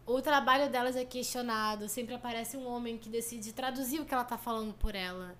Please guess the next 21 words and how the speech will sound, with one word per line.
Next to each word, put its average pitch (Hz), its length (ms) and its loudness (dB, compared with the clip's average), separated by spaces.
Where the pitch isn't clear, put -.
e 220 80 -6
falar 226 360 8
da 226 100 0
forma 233 300 -2
como 240 180 -6
ele 240 160 -2
acha 220 320 0
que 208 240 -14
é. 185 220 -8
"Ah, 262 220 0
ela 226 200 0
quis 233 220 -8
dizer 247 240 -4
isso 254 240 -6
aqui. 202 360 -12
Ah, 214 140 -2
ela 208 160 -8
quis - 220 -10
fazer 208 260 -8
isso - 180 -10
aqui." - 280 -12